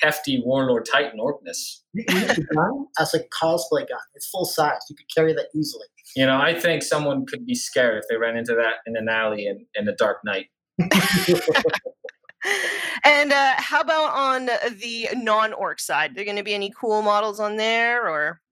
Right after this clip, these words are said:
Speaker 1: I think we're mainly using a lot of G W models <laughs>
Speaker 2: Forge World.
Speaker 1: and Forge World. There's lots of Forge World. So lots of knights. There's gonna be a Warlord Titan from Forge World coming up. There's gonna be a lot of, uh, probably some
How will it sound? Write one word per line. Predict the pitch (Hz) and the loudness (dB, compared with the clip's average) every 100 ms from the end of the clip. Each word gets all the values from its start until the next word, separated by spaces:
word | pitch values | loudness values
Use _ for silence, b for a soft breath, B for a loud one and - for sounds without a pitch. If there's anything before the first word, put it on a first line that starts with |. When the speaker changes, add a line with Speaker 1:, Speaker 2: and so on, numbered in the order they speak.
| _ | _
Speaker 1:
I | 190 | 4
think | 247 | 6
we're | 233 | 4
mainly | 202 202 196 208 208 | 4 2 2 2 2
using | 202 190 185 185 165 | 0 0 0 -2 0
a | |
lot | 160 160 | 2 0
of | 147 | -2
G | 160 | -2
W | 160 165 175 | 0 0 0
models | 170 175 185 190 - - | 0 0 0 0 -4 -2
<laughs> | |
Speaker 2:
Forge | 208 - - 208 170 - | 0 2 0 0 -4 -8
World. | 156 - | -6 0
Speaker 1:
and | 220 | 0
Forge | 220 202 196 165 | 2 2 2 2
World. | 190 202 | 0 0
There's | 156 | -4
lots | 180 185 170 | -4 -4 -6
of | |
Forge | - 160 156 | -6 -4 -2
World. | 160 180 - | -4 -4 -2
So | 156 151 | -2 0
lots | 160 170 175 | 0 0 0
of | 165 | 0
knights. | 156 156 175 - | 2 2 0 -6
There's | - 151 151 | -6 -4 -4
gonna | 151 | -2
be | 151 | 0
a | 147 | 0
Warlord | 131 135 143 143 143 139 | 0 0 0 2 0 0
Titan | 135 139 143 147 139 | 0 -2 -6 -16 -8
from | 139 135 | -6 -6
Forge | 135 135 135 | -2 -2 -2
World | 139 135 147 | -2 -2 0
coming | 143 135 | 2 2
up. | 147 147 b b b 139 | 2 -2 b b b -4
There's | 135 | 0
gonna | 143 | 2
be | 135 | 4
a | 131 | 4
lot | 135 135 | 2 2
of, | 135 127 | 0 0
uh, | 127 120 117 - - | 0 2 2 -2 -2
probably | 139 131 | -2 0
some | 127 120 | -4 -6